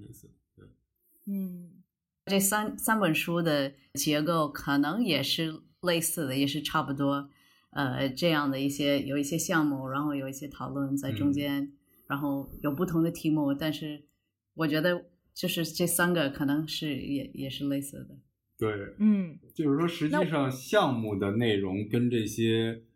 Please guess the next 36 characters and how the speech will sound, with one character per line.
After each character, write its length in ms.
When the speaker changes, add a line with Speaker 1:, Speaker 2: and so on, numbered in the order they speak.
Speaker 1:
项 320
目 100
以 180
外 220
的 120
这 120
些 140
文 240
章 220
也 100
好， 220
或 100
者 60
访 160
谈 100
也 80
好， 120
它， 440
呃， 140
尽 200
可 140
能 120
的 80
我 120
们 80
让 160
它 100
做 160
到 160
一 40
个 40
比 80
较 140
有 160
机 320
的 200